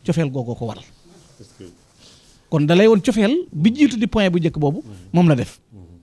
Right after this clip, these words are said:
Speaker 1: Loolu waykat ba doon wax Sëñ Fall ba mu koy way, ba mu koy wax, wax ne, "Aw yoonu làmp soobu di muridun saadix." Am ci Sëriñ Tuubaa cofeel gu rëy, waaye nag seey ci Sëriñ Tuubaa ba mel ni suukar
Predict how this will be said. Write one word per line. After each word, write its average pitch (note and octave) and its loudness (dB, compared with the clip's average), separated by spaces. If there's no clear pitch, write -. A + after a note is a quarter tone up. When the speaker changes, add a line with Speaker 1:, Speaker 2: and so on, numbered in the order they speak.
Speaker 1:
Loolu D3+ 4
waykat A3+ 2
ba F#3+ 0
doon F#3 0
wax - -2
Sëñ D#3 -2
Fall D3+ 0
ba D#3+ -2
mu F3+ -4
koy F3+ 0
way, E3 0
ba D#3 -4
mu F#3 -2
koy F3+ 0
wax, D3+ 0
wax D#3 -4
ne, G3 -6
"Aw F3+ 4
yoonu E3 4
làmp E3 -2
soobu F#3 0
di D#3+ -2
muridun D#3+ 0
saadix." C#3 -2
Am G#3 2
ci F#3+ -6
Sëriñ F3+ 0
Tuubaa D#3+ -2
cofeel D3+ -2
gu C3+ 0
rëy, A#3+ 0
waaye D3 2
nag E3 2
seey A3+ 0
ci G3 -4
Sëriñ F#3+ 2
Tuubaa E3 -2
ba E3 0
mel F#3 0
ni F3 0
suukar - -4